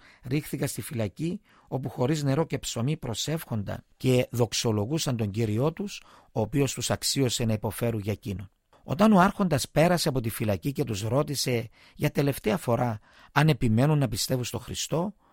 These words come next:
όλοι, εν ενή στόματι και μια καρδία, του απάντησαν ότι προτιμούν το μαρτύριο από το να αρνηθούν τον πλάστη και δημιουργό και σωτήρα του κόσμου. Έξαλλος από οργή ο άρχοντας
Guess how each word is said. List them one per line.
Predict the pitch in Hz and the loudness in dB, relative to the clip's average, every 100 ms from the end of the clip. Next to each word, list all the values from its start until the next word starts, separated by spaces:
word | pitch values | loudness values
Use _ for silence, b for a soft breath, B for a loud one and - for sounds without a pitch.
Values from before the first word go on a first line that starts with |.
| b _ | b _
όλοι, | 131 139 120 104 - b b | 6 8 6 0 -4 b b
εν | 131 123 | 2 4
ενή | 143 | 4
στόματι | 165 - 143 165 170 156 | 2 0 2 2 2 -2
και | 135 131 | -2 0
μια | 120 135 | 2 2
καρδία, | 147 117 107 107 131 104 101 b b b | 0 -2 -2 -2 -2 -2 -6 b b b
του | - 110 | -4 -2
απάντησαν | 92 131 131 - 104 | 2 0 0 -2 0
ότι | 127 117 110 104 B B | 0 0 -4 -6 B B
προτιμούν | - 127 123 - 107 143 160 | 2 4 4 4 2 2 2
το | 147 | 2
μαρτύριο | 113 98 143 156 160 160 165 B B - | 2 -2 -2 0 0 0 -2 B B -6
από | 123 120 | -4 -2
το | 120 | 0
να | 117 113 | 2 4
αρνηθούν | 110 104 104 - 139 131 - - | 4 2 0 0 -2 -2 -6 -6
τον | - 101 | -2 0
πλάστη | 104 127 135 - | 2 0 0 -6
και | - 113 | -2 -2
δημιουργό | 107 104 98 104 117 113 b b b | 0 0 -2 -2 -2 -2 b b b
και | - | -6
σωτήρα | - 98 117 104 | -4 -4 -4 -4
του | - | -6
κόσμου. | - 90 - - _ _ _ _ _ | -8 -8 -8 -14 _ _ _ _ _
Έξαλλος | 117 113 - 98 - | -4 -2 -2 -4 -6
από | 98 - | -8 -8
οργή | 113 113 | -6 -4
ο | 113 | -2
άρχοντας | 147 - 135 131 | -4 -6 -8 -10